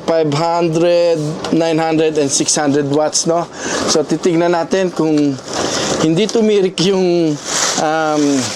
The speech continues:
power cord, it means, um, dun sa loob, power outlet, ibig sabihin effective siya, no? So, so yun, um,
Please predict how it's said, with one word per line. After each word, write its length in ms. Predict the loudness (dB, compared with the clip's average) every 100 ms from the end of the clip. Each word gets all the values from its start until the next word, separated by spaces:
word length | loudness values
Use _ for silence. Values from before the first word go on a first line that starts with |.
| -6 -6 -6 -8 -8 -8 -6 -2
power 320 | 0 2 0 0
cord, 360 | 0 2 0 -2
it 160 | 0 0
means, 520 | 2 2 0 0 0
um, 480 | 0 0 0 0 -2 -4 -4 -4 0 2
dun 200 | 2 2
sa 120 | 2
loob, 440 | 2 2 0 -2 -2
power 280 | 0 2 2
outlet, 480 | 0 0 2 0 -2 -10 -8 -6 -2 2
ibig 200 | 2 2
sabihin 320 | 2 2 0
effective 440 | -2 -4 -2 -4
siya, 240 | 0 0 0
no? 200 | -2 -2
So, 360 | 0 2 0 -2 -8 -6 -2 -2 -2 0
so 160 | 2 2
yun, 280 | 2 0 0
um, 680 | -2 -2 0 2 2 2